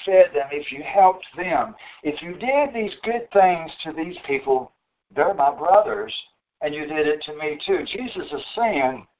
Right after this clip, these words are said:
that he is our brother. Now, that is not proof that he's not the Father, because remember, only part of him came to the earth.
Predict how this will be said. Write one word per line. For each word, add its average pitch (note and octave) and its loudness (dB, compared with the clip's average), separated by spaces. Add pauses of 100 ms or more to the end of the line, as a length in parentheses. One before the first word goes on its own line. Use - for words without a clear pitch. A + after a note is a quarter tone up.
(160)
that D3 2
he F3 -2
is D#3 4
our D3 4
brother. D3+ 2 (1200)
Now, D#3 6 (680)
that F#3+ 6
is E3 -6
not G3 6
proof G#3+ 0 (140)
that B2 0
he's C#3+ -8
not C#3 4
the B2+ -10
Father, - 0 (600)
because D3 4
remember, G3 -6 (560)
only F3 4 (120)
part F#3 6
of D3 -2
him G#2+ -10 (800)
came C3+ -6
to C#3+ -2
the C3+ 2
earth. G3+ 6